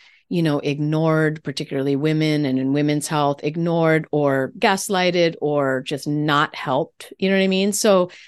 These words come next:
to speak to those experiences and, and show you understand that, and here's what the doctor didn't tell you, and here's some missing information that can help you,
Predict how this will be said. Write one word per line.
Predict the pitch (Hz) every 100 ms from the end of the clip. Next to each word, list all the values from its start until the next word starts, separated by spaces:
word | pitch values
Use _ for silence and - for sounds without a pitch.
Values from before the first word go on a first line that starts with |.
| _ -
to | 208
speak | - - - 262 392 -
to | -
those | 175 185 175
experiences | 165 - - 190 214 151 - - 92 113 - -
and, | 165 160 156 151 151 - _ -
and | 156 147
show | - - 165 170 156
you | 147 156 147
understand | 156 139 - - 170 180 170
that, | 139 135 143 - - _ _ _
and | 180 185 170 160 156
here's | - - 185 170 165 160
what | 156 151 147 - - - - 160 _ _ 175
the |
doctor | 160 151 - 180
didn't | 208 247 -
tell | 165 143
you, | 127 120
and | 127
here's | - 165 170 -
some | 190 185 185
missing | 196 - 202
information | 196 202 220 208 233 226 170 135
that | 127
can | - 180
help | 165 202 -
you, | 143 139 131 143